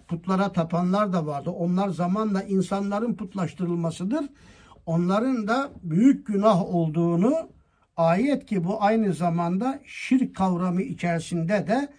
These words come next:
ifade edilebilir. Ve diğer bir günah da ana babaya isyan etmek. Bu büyük günahların da en büyüğü olarak en başta arz etmiştim. Ukukul valideyn. Günümüzde hiç dikkat edilmeyen,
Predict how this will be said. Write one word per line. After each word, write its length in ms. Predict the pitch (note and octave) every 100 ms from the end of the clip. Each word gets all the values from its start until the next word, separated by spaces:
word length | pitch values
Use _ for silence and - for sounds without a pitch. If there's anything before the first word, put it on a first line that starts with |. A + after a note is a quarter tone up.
| _ _ -
ifade 580 | E3 F#3+ F3+ E3 A#3+ -
edilebilir. 960 | E3 D#3+ E3+ A3 D#3 C#3+ B3 - - _ _ _ _ _ _ _ _ _ _ _ _ _ _ _ -
Ve 160 | G#3
diğer 380 | G#3+ E4 D#4 B3
bir 120 | A3+
günah 500 | A3 G3+ A#3 C#4+ B3+
da 280 | A#3 A3+ - -
ana 440 | A3 A3+ G3+ E3
babaya 460 | A3+ A3 G#3 A#3+ C#4
isyan 480 | G3 - A3 G#3
etmek. 420 | F3+ E3 G3+ C4 F#3
Bu 240 | B3 F#3
büyük 280 | F#3 C4 C4
günahların 720 | A3 G#3 F3+ G3 G3 A3 G#3
da 120 | F3+
en 340 | F3+ G3 G#3+
büyüğü 280 | F3 F3+ F#3+
olarak 520 | G#3+ E3+ D#3+ F#3+ G3
en 180 | G3 G3
başta 340 | F3+ D#3+ F#3+ F#3+
arz 240 | D#3+ D3
etmiştim. 600 | E3+ G3+ C#4+ C4 A3 G3 - _ _ -
Ukukul 720 | G#3 - C4 A3 A3+ B3+ G#3+
valideyn. 720 | F#3+ F3+ F3 F3 G#3 F#3+ G2+ F2+ - _ _ _ _ _ _ _ _
Günümüzde 560 | D#3+ F3 G3+ G#3 F#3 G#3+
hiç 200 | F#3+ -
dikkat 360 | F#3 - G3+ G3
edilmeyen, 800 | F#3+ F#3 G#3+ E3+ C#3 E3 C4